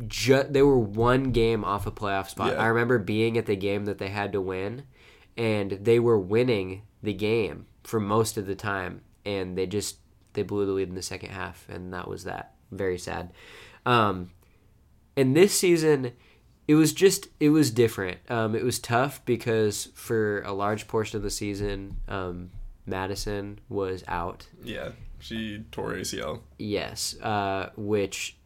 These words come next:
Speaker 1: was a large reason for success last year.
Speaker 2: Yeah, she's one, one of our star players.
Speaker 1: She is, I mean, because she is able to, to rebound really well, and she is a huge source of paint scoring, and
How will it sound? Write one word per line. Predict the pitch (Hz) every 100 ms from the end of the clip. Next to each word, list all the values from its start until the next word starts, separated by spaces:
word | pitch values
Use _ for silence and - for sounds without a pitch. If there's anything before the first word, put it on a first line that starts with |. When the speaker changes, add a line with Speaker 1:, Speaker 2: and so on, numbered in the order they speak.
| _ _
Speaker 1:
was | 117 110 107
a | 101
large | 101 104 107 104
reason | 101 101 95 98
for | 98 101
success | 95 101 - 98 95 -
last | 98 95 -
year. | 104 101 -
Speaker 2:
Yeah, | - - - - -
she's | - 104
one, | 104 95 - -
one | 107
of |
our | 107
star | 110 104
players. | - 101 110 110 - - _ _
Speaker 1:
She | - 135
is, | 151 113 120
I | 127
mean, | 139 131 120 -
because | 127 131 143 131
she | - - 131
is | 117
able | 117 117 127
to, | 123 120 104 98 95 -
to | - 104
rebound | 101 104 104 98
really | 101 98 98
well, | 95 95 92 - _ -
and | 104 98 95 95 - _ _ -
she | - 104
is | 98 98
a |
huge | 95 - 104 104 98
source | - 101 98 92
of | - 95 90 -
paint | 101 95
scoring, | - 101 98 - 104 - _ _ 98
and | 95 90 95